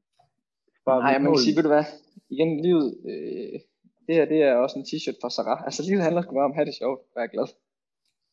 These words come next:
Speaker 1: Nemlig.
Speaker 2: Sæt med det, det
Speaker 1: Det er
Speaker 2: handler
Speaker 1: ikke
Speaker 2: om.
Speaker 1: det, det er ikke de materielle goder, der, øh, der, der gør noget for mig. Øh, ikke endnu i hvert fald. Det kommer det nok heller ikke til. Det er det der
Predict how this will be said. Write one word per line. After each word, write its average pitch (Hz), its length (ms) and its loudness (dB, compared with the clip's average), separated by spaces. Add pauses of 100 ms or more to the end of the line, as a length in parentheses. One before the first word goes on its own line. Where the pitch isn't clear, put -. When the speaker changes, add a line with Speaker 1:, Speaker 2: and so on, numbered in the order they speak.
(120)
Speaker 1:
Nemlig. 110 200 -2
Speaker 2:
Sæt 139 160 -8
med 117 100 -14
det, 117 100 -10
det 120 80 -8
Speaker 1:
Det 127 80 2
er 127 60 6
Speaker 2:
handler - 20 6
Speaker 1:
ikke 135 120 -2
Speaker 2:
om. - 80 -16
Speaker 1:
det, 104 260 -2
det 139 80 0
er 147 80 2
ikke 147 140 -14
de - 20 -6 (100)
materielle 120 480 0
goder, 120 320 0
der, 98 100 -2 (140)
øh, 98 140 -4 (720)
der, 107 100 -2 (240)
der 107 160 0
gør 120 160 4
noget 107 180 -2
for 110 120 -8
mig. 107 120 0 (280)
Øh, 107 220 -2 (120)
ikke 123 140 -2
endnu 120 200 -2
i 113 80 -2
hvert 107 180 -4
fald. 107 140 -2 (220)
Det 104 100 -8
kommer 113 180 0
det 110 120 0
nok 113 140 -4
heller 110 140 -2
ikke 104 160 -10
til. 113 120 -8
Det 123 120 2
er 123 100 2
det 127 100 -2
der 120 60 2